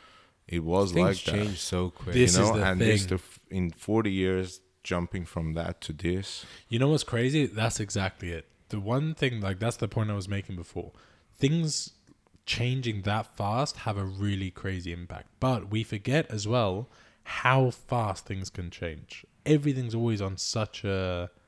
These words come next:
Speaker 3: slippery slope
Speaker 1: Okay.
Speaker 3: that we never think of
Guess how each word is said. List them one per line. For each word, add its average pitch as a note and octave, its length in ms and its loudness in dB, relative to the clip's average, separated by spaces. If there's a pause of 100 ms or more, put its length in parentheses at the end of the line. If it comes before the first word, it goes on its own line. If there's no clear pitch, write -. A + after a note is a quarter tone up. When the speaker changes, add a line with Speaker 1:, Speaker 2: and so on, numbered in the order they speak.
(360)
Speaker 3:
slippery A2 520 -2
slope F#2+ 540 -4 (240)
Speaker 1:
Okay. - 340 -12
Speaker 3:
that G#2+ 180 2
we A2 100 6
never D#3+ 200 6
think C#3+ 200 0
of A2 120 -8